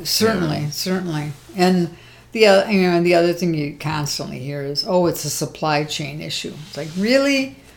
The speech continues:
Speaker 1: Is it maybe just somebody was too lazy to do their job? I,
Speaker 2: Yeah.
Speaker 1: and, and again, I, I'm not trying to be judgmental. I imagine that there's things that are happening. This latest,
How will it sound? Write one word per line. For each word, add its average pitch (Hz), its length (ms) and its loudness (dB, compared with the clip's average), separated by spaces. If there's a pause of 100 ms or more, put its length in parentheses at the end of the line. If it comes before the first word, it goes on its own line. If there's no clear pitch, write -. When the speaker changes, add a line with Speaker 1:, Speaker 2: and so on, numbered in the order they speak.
(240)
Speaker 1:
Is 180 120 2
it 202 100 6
maybe 220 360 4
just 196 280 4
somebody 202 320 4
was 175 240 0
too 208 180 -2
lazy 180 420 2
to 160 80 -2
do 156 240 -4
their 160 160 -2
job? 156 560 -4
I, 185 180 4
Speaker 2:
Yeah. 202 160 2
Speaker 1:
and, 190 280 4
and 180 140 2
again, 160 520 0 (540)
I, 160 240 -4 (100)
I'm 165 280 -2
not 165 320 -2
trying 160 220 -2
to 151 60 -4
be 147 160 -8
judgmental. 147 720 -6
I 190 180 2
imagine 165 580 0
that 147 180 -4
there's 139 300 -4
things 151 280 -6
that 135 120 -4
are 131 140 -6
happening. 143 500 -10 (300)
This - 300 -2
latest, 175 680 2